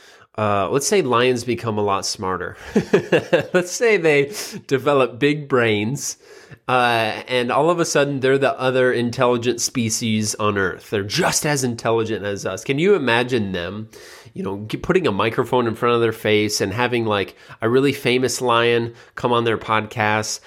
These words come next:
and that famous lion is like, "Yeah, I'm going straight apple diet. I'm totally quitting zebra. I'm never eating zebra again.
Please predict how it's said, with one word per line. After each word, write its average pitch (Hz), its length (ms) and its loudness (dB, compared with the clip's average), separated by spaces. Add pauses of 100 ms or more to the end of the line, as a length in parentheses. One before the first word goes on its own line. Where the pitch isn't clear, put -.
(140)
and 117 140 -2
that 123 160 0
famous 123 360 0
lion 110 380 0
is 104 180 -4
like, 101 220 -4
"Yeah, 143 460 2
I'm 143 120 0
going 131 440 0 (260)
straight - 640 -2
apple 123 540 0
diet. 117 560 0 (240)
I'm 120 120 -4
totally 139 380 2
quitting 123 460 2
zebra. 117 640 0
I'm 120 140 -4
never 127 220 0
eating 120 320 -2
zebra 113 420 0
again. 104 560 -2